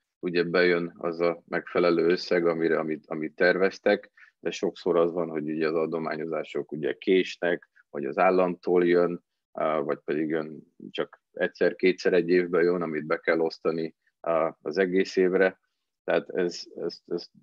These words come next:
ugye, gyakran láttam ezt is, hogy, ugye, várnak, várnak, várnak, végre megjön a, a, a várt pénz, és akkor <laughs> mindenfelé egy két hét alatt elmegy az egész, ugye, és akkor utána megint ugyanabban a helyzetben van a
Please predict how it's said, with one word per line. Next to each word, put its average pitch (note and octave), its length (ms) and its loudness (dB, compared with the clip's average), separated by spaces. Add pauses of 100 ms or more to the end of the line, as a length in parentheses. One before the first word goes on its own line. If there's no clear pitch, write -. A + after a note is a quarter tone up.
(320)
ugye, E2+ 480 0
gyakran F2+ 380 0
láttam E2+ 360 -2
ezt F2 200 -2
is, - 160 -8
hogy, E2 320 -2
ugye, E2 280 -4
várnak, F2 400 2
várnak, F2 360 2
várnak, F#2+ 460 0
végre F2+ 320 -2
megjön F2 400 -4
a, E2+ 120 -6
a, E2 340 -10
a F2 100 -8
várt F2+ 380 4
pénz, F#2+ 300 -2
és - 160 -4
akkor E2+ 340 0 (460)
<laughs> - 400 -20
mindenfelé G#2 720 2 (520)
egy F#2+ 320 0 (340)
két G#2+ 280 2
hét G2+ 200 2
alatt G#2 300 2
elmegy F#2+ 340 0
az F#2 120 -2
egész, G2+ 400 0
ugye, G#2 260 0
és F2+ 160 -4
akkor F#2+ 260 -4
utána F2+ 340 -2
megint F2+ 360 -4
ugyanabban F2 440 -4
a F2 60 -6
helyzetben F2 580 -4
van F2 220 -4
a G2 220 -8